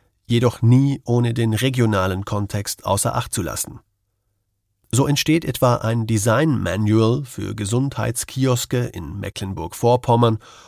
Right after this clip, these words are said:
oder ein ehemaliges Sommerfrische-Haus wird in ein Haus für temporäres Wohnen und Arbeiten umgestaltet.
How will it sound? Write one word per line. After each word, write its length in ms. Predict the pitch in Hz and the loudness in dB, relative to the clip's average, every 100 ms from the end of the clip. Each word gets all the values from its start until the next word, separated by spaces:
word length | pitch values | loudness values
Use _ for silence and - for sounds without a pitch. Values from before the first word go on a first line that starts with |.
| _ | _
oder 400 | - 127 120 110 | 2 6 6 4
ein 180 | 101 95 | 0 -2
ehemaliges 640 | 101 113 113 104 - 101 98 | 0 2 4 2 -2 -6 -6
Sommerfrische-Haus 1160 | - 113 147 110 - 110 - 107 113 123 127 - - - - | 0 2 2 0 0 -4 0 2 4 4 2 -6 -18 -14 -2
wird 180 | 123 | -2
in 180 | - 123 | 2 0
ein 220 | 120 113 | 2 0
Haus 280 | 107 101 104 | 2 0 0
für 200 | - 104 | -2 -2
temporäres 840 | - 110 101 107 104 107 101 110 - | 0 -2 -2 -4 0 0 0 -2 0
Wohnen 460 | 113 120 123 123 | 0 2 0 -2
und 280 | - 123 127 | -2 -4 -2
Arbeiten 560 | 147 143 107 92 - 85 | -2 0 0 -4 -6 -10
umgestaltet. 800 | 85 87 87 - - - - | -10 -8 -8 -10 -12 -16 -18